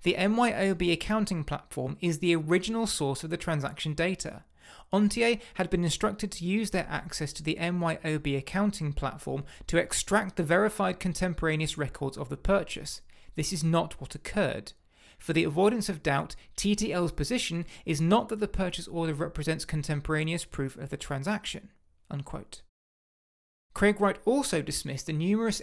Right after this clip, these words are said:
errors on the purchase order, which included the One Feeks address, the W M I R K logo, the mining fee levied by W M I R K, the exchange rate and more, again blaming Lynn Wright,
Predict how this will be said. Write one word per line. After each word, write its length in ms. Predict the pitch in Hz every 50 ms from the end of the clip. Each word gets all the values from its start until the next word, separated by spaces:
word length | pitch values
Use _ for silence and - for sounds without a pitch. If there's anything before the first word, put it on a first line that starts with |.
| -
errors 240 | 190 170 165 160 160
on 160 | 180 214 208
the 60 | 165
purchase 440 | 147 - - 139 123 - - 139 -
order, 360 | - 139 - - - - 151 - - -
which 180 | - 160 -
included 440 | 165 156 - - - 190 202 190 190
the 80 | 185 185
One 220 | 165 175 160 151
Feeks 280 | 143 - 151 - - -
address, 480 | 143 - - 143 151 202 202 - - - - - - -
the 140 | 147 156 147
W 320 | 170 180 170 185 175 -
M 180 | - 165 156 160
I 140 | - 156 147
R 140 | 139 135 135
K 200 | - - 143 135
logo, 560 | 135 131 135 139 139 139 160 170 190 226 214 - - - - -
the 280 | 151 147 160 160 165 -
mining 540 | 151 135 139 156 180 220 240 202 170 147 143
fee 420 | 143 - - 131 139 165 214 - - -
levied 400 | 143 143 147 143 143 143 139 - -
by 120 | 143 139
W 340 | 139 147 135 127 135 143 -
M 180 | 156 143 139
I 100 | 135 131
R 140 | 131 127 127 -
K, 380 | - - 131 135 160 196 202 - - - - _
the 80 | 165 170
exchange 440 | 175 - - - 208 214 208 175
rate 220 | 151 147 160 175 -
and 160 | 165 156 156 160
more, 340 | 180 180 147 120 117 117 - - - -
again 400 | 156 139 - 190 214 240 220 165
blaming 420 | 160 151 143 143 139 139 135 135
Lynn 220 | 135 135 131 131 127
Wright, 280 | 127 127 - - -